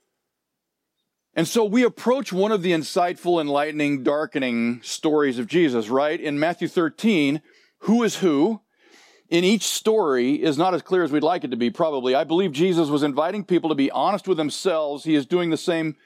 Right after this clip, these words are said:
today with us. Be honest with ourselves. Find yourself in the story, but be honest as you do. A side implication of the wheat and weeds is that it can be hard to tell who is who. We take for granted some of our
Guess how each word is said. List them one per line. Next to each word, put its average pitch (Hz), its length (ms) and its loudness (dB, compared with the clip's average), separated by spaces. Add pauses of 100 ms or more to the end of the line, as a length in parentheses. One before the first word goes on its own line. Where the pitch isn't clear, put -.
(140)
today 180 360 0
with 151 200 2
us. 156 280 -2
Be 135 180 0
honest 156 260 -2
with 143 80 -4
ourselves. 117 580 -4 (380)
Find 208 360 -2
yourself 190 400 -2
in 156 80 -6
the 143 80 -2
story, 165 480 0
but 127 320 -4
be 147 180 2
honest 170 420 -2
as 135 240 0
you 127 140 2
do. 113 440 0 (680)
A 143 80 -2
side 208 320 -2
implication 185 580 0
of 143 80 -4
the 143 80 2
wheat 160 260 0
and 147 140 0
weeds 170 320 2
is 143 140 0
that 151 100 0
it 170 80 -4
can 165 140 -2
be 151 80 2
hard 170 280 0
to 202 60 -4
tell 175 360 -2
who 180 180 0
is 185 120 0
who. 202 420 0 (1500)
We 151 200 2
take 226 220 0
for 190 120 -2
granted 175 500 0
some 180 220 -2
of 151 120 -4
our 156 400 0